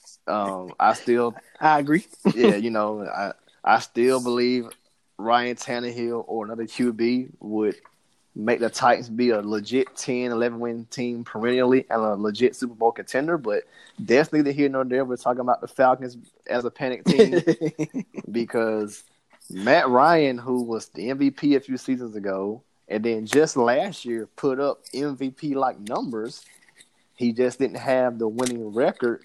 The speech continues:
Speaker 1: to support his numbers. So I don't know what the hell going on with, with, with Matty. He, he ain't Matty Ice now. He, he, his seat pretty hot too.
Speaker 2: <laughs>
Speaker 1: That ice is melted. Him and, him and Dan Quinn's seat both hot.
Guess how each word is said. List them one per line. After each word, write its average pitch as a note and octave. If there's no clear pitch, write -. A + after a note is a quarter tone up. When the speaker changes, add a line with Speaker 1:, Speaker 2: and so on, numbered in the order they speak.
Speaker 1:
to A#2+
support E3+
his C3
numbers. G#2+
So G2
I C3+
don't G#3+
know A3
what A3
the G#3
hell A3
going G#3+
on G#3
with, F3
with, D3+
with C#3
Matty. D#3
He, F#3
he F#3
ain't A3+
Matty G#3+
Ice F#3+
now. C#3+
He, G#2+
he, -
his A#3
seat E3
pretty C3+
hot F#3
too. D#3+
Speaker 2:
<laughs> -
Speaker 1:
That D3+
ice D#3
is A#2+
melted. F#3+
Him D3+
and, D#3
him E3
and E3
Dan F#3
Quinn's G3
seat F3+
both G3
hot. C3